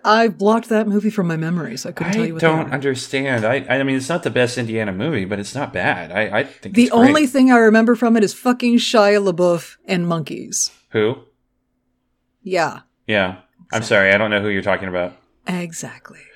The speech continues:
Speaker 2: I remember Cate Blanchett being badass. That's what I remember.
Speaker 1: Mm,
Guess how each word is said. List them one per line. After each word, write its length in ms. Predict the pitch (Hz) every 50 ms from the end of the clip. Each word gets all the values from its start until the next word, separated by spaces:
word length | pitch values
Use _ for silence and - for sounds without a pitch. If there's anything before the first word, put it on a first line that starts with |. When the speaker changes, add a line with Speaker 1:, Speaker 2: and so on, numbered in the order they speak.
| - - - - - - - - - - - -
Speaker 2:
I 120 | - 131
remember 280 | 143 139 147 143 135 131
Cate 220 | 135 139 131 -
Blanchett 460 | 117 113 110 104 - - 139 120 - -
being 180 | 107 98 95
badass. 640 | 95 101 101 98 92 101 107 101 85 - - - -
That's 180 | 104 104 -
what 80 | 113 95
I 60 | 98
remember. 460 | 107 95 90 95 87 87 90 92 -
Speaker 1:
Mm, 1300 | - 226 233 240 247 240 233 226 220 208 202 190 190 185 185 180 180 180 180 180 180 180 185 196 214 254